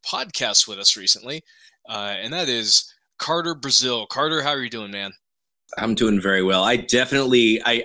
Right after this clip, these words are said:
Speaker 2: I, I did Nunberg my way through that podcast, but, uh, <laughs> the fact that you invited me on here, uh, I guess,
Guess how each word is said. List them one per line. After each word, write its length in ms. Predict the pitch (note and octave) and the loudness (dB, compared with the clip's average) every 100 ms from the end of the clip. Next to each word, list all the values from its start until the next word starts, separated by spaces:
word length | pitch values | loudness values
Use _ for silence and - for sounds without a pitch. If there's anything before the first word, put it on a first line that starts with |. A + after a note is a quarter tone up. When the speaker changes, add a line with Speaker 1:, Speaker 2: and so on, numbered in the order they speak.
| A#2+ | 0
Speaker 2:
I, 180 | B2+ G#2 _ - - | -2 -4 _ -8 -2
I 120 | A2+ | -2
did 320 | G2+ B2+ C3+ | 2 2 4
Nunberg 600 | A#2 A2 A2 G#2+ G#2 G2+ | 4 4 2 2 2 2
my 140 | G2+ G2 | 0 0
way 220 | F#2+ F#2 | -2 -4
through 140 | G2 | -4
that 180 | F#2 F2+ | -4 -4
podcast, 500 | G2 F2+ - F2 F2 - | -4 -4 -4 -4 -4 -4
but, 260 | F#2 D#2+ - - - - - F#2+ | -4 -4 -10 -10 -6 -6 -6 -4
uh, 240 | F#2 - - - - | -2 -2 -4 -12 -18
<laughs> 300 | - - - | -20 -20 -4
the 120 | A2 | 0
fact 380 | B2+ - D3 C#3+ | 2 2 0 2
that 160 | E3+ C3+ | 0 0
you 160 | B2 | 2
invited 400 | B2 A2 A#2 A#2 | 2 4 4 2
me 80 | A2+ A2 | -4 -4
on 220 | G#2+ G#2 G2+ | -4 -6 -4
here, 280 | G#2 G2 F2+ - _ _ _ _ _ | -4 -4 -6 -10 _ _ _ _ _
uh, 560 | G2 F#2+ F#2 F2+ F2+ F2+ - | 0 2 4 2 0 -2 -2
I 80 | G2 | 0
guess, 440 | F#2+ F#2 - - | 0 0 -2 -4